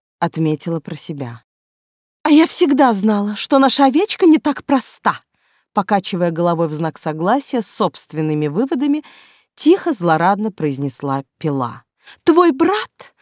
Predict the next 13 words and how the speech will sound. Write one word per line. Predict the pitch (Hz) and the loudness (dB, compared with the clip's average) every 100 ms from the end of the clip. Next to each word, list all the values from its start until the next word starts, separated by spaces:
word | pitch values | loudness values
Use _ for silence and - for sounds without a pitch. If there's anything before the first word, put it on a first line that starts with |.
| _ | _
слишком | - - 339 302 - 311 277 | -18 0 2 2 2 2 2
добр, | 339 294 156 - _ _ - - | 0 0 -4 -10 _ _ -20 -18
слишком | - - 359 370 330 - 226 220 | -6 4 6 8 6 2 2 4
раз | 240 196 | 4 2
до | 196 | 0
сих | - 240 - | 0 -2 -4
пор | - 370 277 | 2 2 2
дозволяет | 208 190 208 202 196 - | 0 2 2 2 0 -2
тебе | 220 180 - | -4 -4 -4
оставаться | 196 - 214 269 - 214 | -4 -2 2 2 0 -4
в | 175 | 0
этом | 208 220 214 | 0 0 -2
доме, | 175 151 156 | 0 0 -2